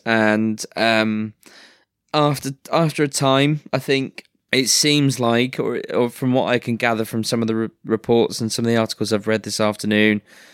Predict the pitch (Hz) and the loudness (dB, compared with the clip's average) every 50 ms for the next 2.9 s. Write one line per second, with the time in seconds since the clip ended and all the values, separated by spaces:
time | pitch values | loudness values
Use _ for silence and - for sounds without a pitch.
0 | - _ _ _ _ _ _ - - - 98 95 95 95 95 101 98 98 98 - | -20 _ _ _ _ _ _ -12 -6 -2 0 0 2 2 2 0 -2 -4 -6 -8
1 | - 202 135 104 104 107 110 107 104 - - 110 104 98 113 110 107 104 104 104 | -6 -6 -6 -4 -2 0 0 0 -2 -2 -2 -4 -2 2 4 4 4 4 2 0
2 | - - 101 101 104 - - - - - 117 117 117 117 113 113 - | -2 -4 -4 -4 -4 -4 -6 -6 -4 -2 0 2 2 2 0 -2 -4